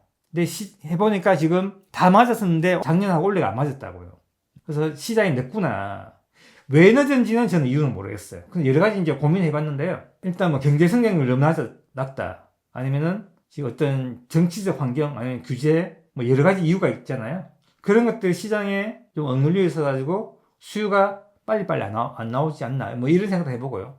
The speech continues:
그래서 뭐 정확한 이유를 찾지 못하겠어요. 근데 작년보다 일 년 늦는 거는 맞아요. 근데 이게 일 년 늦는 게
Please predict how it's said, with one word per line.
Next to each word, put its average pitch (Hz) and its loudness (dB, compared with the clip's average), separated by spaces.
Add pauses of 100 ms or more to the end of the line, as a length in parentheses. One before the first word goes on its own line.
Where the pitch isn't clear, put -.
그래서 226 2
뭐 127 -2 (100)
정확한 233 0
이유를 240 4
찾지 - -2
못하겠어요. 127 -4 (160)
근데 226 4 (480)
작년보다 190 6
일 240 0
년 262 4
늦는 156 2
거는 160 0 (320)
맞아요. 107 -6 (500)
근데 156 -2
이게 151 0
일 220 0
년 247 4
늦는 180 2
게 147 0